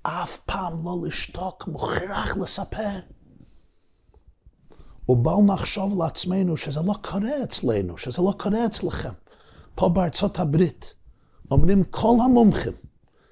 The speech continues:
שאחד מחמישה ילדים או ילדות עוברים איזשהו סוג של התעללות מינית במשך שנות גידולם.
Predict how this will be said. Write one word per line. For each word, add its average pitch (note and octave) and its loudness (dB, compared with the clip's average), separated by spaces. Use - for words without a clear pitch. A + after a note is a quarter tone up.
שאחד E3+ -2
מחמישה C#3+ -2
ילדים C3 0
או A#2 -8
ילדות A2 -6
עוברים B2+ -2
איזשהו C#3+ 0
סוג - -4
של B2+ -4
התעללות A#2+ -4
מינית C#3 -8
במשך B2 -6
שנות A#2+ -4
גידולם. A2+ -4